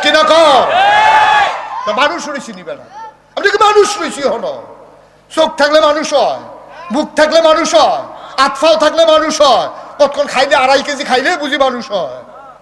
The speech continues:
আমরা কোন মানুষ আমরা? কোন মানুষ আমরা? মানুষ না বেটা, আমরা কলঙ্ক। আল্লাহ এই মানুষ বানাইতো চাইছিল না রে। আল্লাহ ঠেহা কি তা তোটারে এই, এই রোদ দেওয়ানের?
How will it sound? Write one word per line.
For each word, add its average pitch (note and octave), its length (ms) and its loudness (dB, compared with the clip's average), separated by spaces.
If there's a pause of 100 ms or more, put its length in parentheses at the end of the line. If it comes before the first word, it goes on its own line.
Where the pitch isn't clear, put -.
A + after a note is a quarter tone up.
(1200)
আমরা F#3 140 -10
কোন C4+ 220 -6
মানুষ C#4 300 0
আমরা? C#4+ 400 0 (920)
কোন F4+ 160 -2
মানুষ G4+ 340 4
আমরা? G#4 460 2 (920)
মানুষ B3 380 -2
না A3+ 100 0
বেটা, G#3 140 -2
আমরা F#3 160 -4
কলঙ্ক। F#3 680 -4 (160)
আল্লাহ D4 280 4
এই C#4+ 140 6
মানুষ B3+ 300 0
বানাইতো A3+ 360 -2
চাইছিল A#3 340 -6
না C#4 160 0
রে। F#4+ 180 6 (1800)
আল্লাহ F3 340 -4
ঠেহা G#3+ 220 0
কি B3+ 120 -8
তা A#3+ 120 0
তোটারে A3+ 360 0
এই, A#3 300 2
এই A3+ 180 -4
রোদ G#3 220 -4
দেওয়ানের? A#3 360 -2